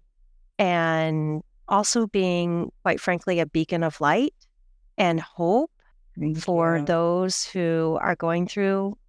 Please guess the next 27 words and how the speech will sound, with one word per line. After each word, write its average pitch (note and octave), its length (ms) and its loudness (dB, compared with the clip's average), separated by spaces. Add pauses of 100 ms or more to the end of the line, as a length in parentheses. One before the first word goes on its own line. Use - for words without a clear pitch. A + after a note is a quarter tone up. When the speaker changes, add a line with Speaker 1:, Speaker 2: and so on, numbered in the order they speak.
(100)
Speaker 1:
some F3+ 220 -2
of F#3 120 -2
their F#3 160 0
darkest E3+ 480 -2
days. - 520 -4 (400)
And E3 200 0
you D#3+ 100 0
really E3 300 0
are D#3 120 0
there D3+ 300 0
to - 160 -6
hear C#3 460 -2
and D3+ 220 -2
to - 120 -6
listen D#3 480 -2
and D3+ 160 -4
to D#3+ 100 -6
support. - 600 -2 (600)
Just - 200 -8
can't - 240 -2
thank D#3+ 260 0
you D3+ 120 0
enough C#3+ 260 0
for C#3+ 200 -6
sharing C#3 440 -2
your C#3 100 -4
story. E2+ 540 -8